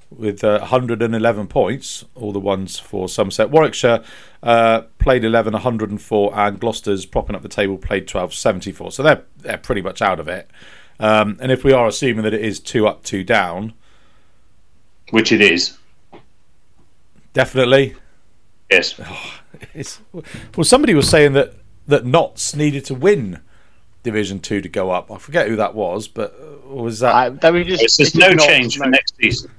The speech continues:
Speaker 2: There's no
Speaker 3: Yeah.
Speaker 2: change for next season. Richard, yeah, um, what's his name?
Speaker 1: Thompson.
Speaker 2: Has, has made, Thompson has
Speaker 1: Yeah.
Speaker 2: made that quite clear.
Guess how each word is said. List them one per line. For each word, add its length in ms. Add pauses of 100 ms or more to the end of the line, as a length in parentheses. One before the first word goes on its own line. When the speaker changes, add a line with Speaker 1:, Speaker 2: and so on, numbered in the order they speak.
(300)
Speaker 2:
There's 180
no 120
Speaker 3:
Yeah. 80
Speaker 2:
change 300
for 100
next 260
season. 320
Richard, 400 (880)
yeah, 140 (100)
um, 320 (460)
what's 180
his 140
name? 180
Speaker 1:
Thompson. 280
Speaker 2:
Has, 280
has 180
made, 200 (280)
Thompson 360
has 120
Speaker 1:
Yeah. 60
Speaker 2:
made 200
that 160
quite 260
clear. 260